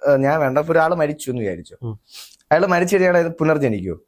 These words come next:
Speaker 2: അ-, അ-, അങ്ങനെയാണ് പറയുന്നത്.
Speaker 1: അപ്പൊ
Speaker 2: പക്ഷെ
Speaker 1: പണ്ട്, പണ്ട് ഡൈനോസർ ആയിട്ട്, ഏ,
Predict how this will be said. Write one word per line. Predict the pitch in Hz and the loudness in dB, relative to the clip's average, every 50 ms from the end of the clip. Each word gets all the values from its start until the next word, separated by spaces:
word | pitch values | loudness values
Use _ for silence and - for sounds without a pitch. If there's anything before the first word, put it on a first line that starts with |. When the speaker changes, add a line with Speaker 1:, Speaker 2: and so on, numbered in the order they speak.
| _ _ _ _ _ _ _ - - _ _ - - _ - | _ _ _ _ _ _ _ -20 -20 _ _ -20 -20 _ -16
Speaker 2:
അ-, | - - - - | -8 -4 -2 -2
അ-, | - - _ _ - - - - - - - | -2 -4 _ _ -12 -10 -10 -10 -4 0 2
അങ്ങനെയാണ് | 196 208 214 220 240 262 269 269 254 247 254 | 2 4 4 4 4 4 4 2 2 2 2
പറയുന്നത്. | 214 220 196 208 214 202 180 151 | 2 2 2 2 2 2 2 2
Speaker 1:
അപ്പൊ | 143 170 | 2 2
Speaker 2:
പക്ഷെ | 180 165 202 247 220 208 | 2 2 2 0 2 2
Speaker 1:
പണ്ട്, | 208 202 202 220 214 233 | 2 2 2 2 0 2
പണ്ട് | - 196 185 196 208 202 | 2 2 2 2 2 2
ഡൈനോസർ | 180 170 170 180 196 202 196 - 196 | 4 4 4 2 0 0 0 2 4
ആയിട്ട്, | 196 190 185 175 180 185 175 160 - - 147 | 4 4 2 0 -2 -4 -4 -4 -6 -6 -2
ഏ, | 165 160 156 156 156 151 | 0 0 0 0 -2 -4